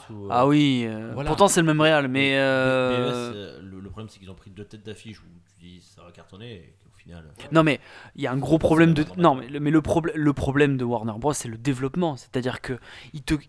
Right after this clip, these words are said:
Speaker 2: ils te font des films, euh, ils te font des films, euh, où, en fait, comme tu dis, ils, ils veulent rattraper un retard, déjà là-dessus, tu, tu parles, tu, tu pars sur de mauvaises bases.
Speaker 1: Ouais, mais il
Speaker 2: C'est,
Speaker 1: devrait,
Speaker 2: c'est, c'est
Speaker 1: il
Speaker 2: pas
Speaker 1: dev-,
Speaker 2: ça qu'il faut faire.
Speaker 1: mais il devrait se dire, euh, « Prenons notre temps. »
Speaker 2: Il faut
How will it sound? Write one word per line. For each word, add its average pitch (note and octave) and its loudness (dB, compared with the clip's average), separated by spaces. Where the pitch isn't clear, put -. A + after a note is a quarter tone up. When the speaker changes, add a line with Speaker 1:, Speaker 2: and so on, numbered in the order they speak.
Speaker 2:
ils D#3 -10
te D#3+ -2
font F3+ 0
des D#3+ 2
films, D#3+ -2
euh, C3 2
ils D#3 -8
te D3 -6
font F3 -2
des D3+ 0
films, D3+ -4
euh, B2+ -4
où, D3+ -4
en E3 0
fait, F3+ -2
comme E3+ 0
tu E3+ -8
dis, E3 -8
ils, D#3+ -10
ils D#3+ -4
veulent E3+ 6
rattraper E3 0
un E3 4
retard, D3 -2
déjà E3+ 0
là-dessus, F3 0
tu, - -20
tu - -10
parles, C3+ 4
tu, B2+ -8
tu - -6
pars E3 6
sur - -6
de C#3+ 0
mauvaises C#3+ 4
bases. D3 4
Speaker 1:
Ouais, C#3+ -4
mais D3 -10
il - -10
Speaker 2:
C'est, B2+ -4
Speaker 1:
devrait, B2 -2
Speaker 2:
c'est, F#3 -6
c'est - 2
Speaker 1:
il C3+ 2
Speaker 2:
pas G3 6
Speaker 1:
dev-, F#3 0
Speaker 2:
ça G3 4
qu'il - -6
faut C#3 -2
faire. B2+ -4
Speaker 1:
mais B2+ -8
il B2 -8
devrait B2+ -6
se A2+ -12
dire, C3+ -10
euh, « F#2+ -8
Prenons D3 -8
notre B2 -8
temps. » C3+ -6
Speaker 2:
Il D#3 0
faut - 6